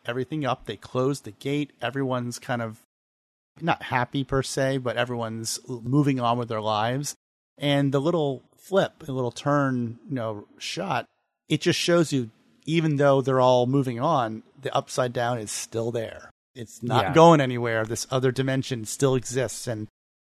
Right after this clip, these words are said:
Speaker 1: and perhaps there are other ways for it to get back into our world. So it could have, you know, if, if this was, was the end, it would be a nice, a nice way to,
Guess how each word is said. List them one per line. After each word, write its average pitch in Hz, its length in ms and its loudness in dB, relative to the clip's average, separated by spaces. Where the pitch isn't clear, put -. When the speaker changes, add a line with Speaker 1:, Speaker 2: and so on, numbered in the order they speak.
Speaker 1:
and 113 120 -8
perhaps - 460 -6
there 127 160 4
are 123 260 4
other 131 260 2
ways 120 380 -4
for 117 200 -6
it 113 240 -12
to 135 100 -4
get 123 320 -2
back 127 260 4
into 117 220 -4
our 113 100 -2
world. 104 400 -8
So 123 240 -4
it - 160 0
could - 240 2
have, 117 160 -4
you 156 80 -6
know, 117 120 -4
if, 117 120 -6
if - 160 -6
this - 280 -4
was, 117 240 -6
was 123 260 -2
the 123 160 -4
end, 135 400 -2
it 131 120 -4
would 135 100 -2
be 135 140 0
a 127 60 2
nice, 117 560 -4
a 123 60 -2
nice 113 300 -6
way 117 160 -4
to, 113 100 -12